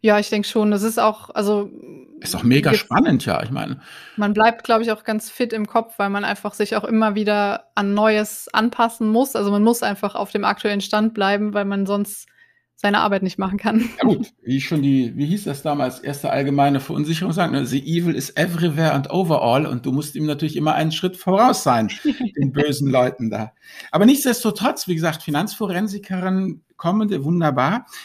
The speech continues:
Speaker 2: Wie ist denn eigentlich deine Planung in Bezug auf Aktiengramm? Was soll sozusagen Aktiengramm da in deinem Leben für eine Rolle spielen, jetzt auf absehbare Zeit?
Speaker 1: Mm, also da muss ich sagen, da ist so,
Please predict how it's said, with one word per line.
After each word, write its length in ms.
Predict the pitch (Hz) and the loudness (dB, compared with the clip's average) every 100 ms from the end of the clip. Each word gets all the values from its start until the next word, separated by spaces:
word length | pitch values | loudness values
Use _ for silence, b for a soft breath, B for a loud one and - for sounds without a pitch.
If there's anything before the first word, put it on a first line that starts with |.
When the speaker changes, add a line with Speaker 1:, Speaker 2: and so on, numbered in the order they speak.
| B | B
Speaker 2:
Wie 540 | - 113 113 120 156 - | -16 -12 -10 -4 -2 -2
ist 140 | - | -2
denn 100 | 208 | -6
eigentlich 220 | - 151 | -6 -4
deine 180 | 165 165 | -2 -4
Planung 420 | 160 165 190 196 | -4 -2 0 0
in 100 | 160 | -4
Bezug 260 | 151 - 151 | -6 -10 -10
auf 160 | 143 - | -12 -6
Aktiengramm? 800 | 247 - - 151 135 127 117 113 | -8 -8 -8 -2 -2 0 0 0
Was 140 | - | -2
soll 160 | - 147 | -4 -6
sozusagen 560 | 151 160 135 135 139 139 | -6 -8 -2 -2 -2 -4
Aktiengramm 680 | - - 170 147 131 127 135 | -10 -10 -4 -2 0 0 2
da 180 | 120 - B B | 0 -4 B B
in 120 | 127 | -6
deinem 260 | 113 123 123 | -2 0 0
Leben 280 | 117 120 113 | 0 -2 -4
für 100 | 120 | -4
eine 120 | 110 | -2
Rolle 280 | 104 110 107 | 0 0 -2
spielen, 320 | - 117 113 | -4 -2 0
jetzt 200 | 110 117 | -2 -4
auf 80 | 107 | -8
absehbare 600 | - - 101 101 101 95 | -8 -8 -4 -2 -4 -6
Zeit? 480 | - 82 76 - - _ _ _ _ _ _ _ _ | -8 -8 -10 -14 -20 _ _ _ _ _ _ _ _
Speaker 1:
Mm, 240 | 240 233 220 | 2 4 2
also 200 | 220 220 | 4 4
da 160 | 220 233 | 6 4
muss 180 | 240 240 | 4 0
ich 100 | 226 | 2
sagen, 220 | 233 226 | 2 4
da 80 | 220 | 4
ist 160 | 220 | 2
so, 380 | - 220 214 208 | -2 0 0 -2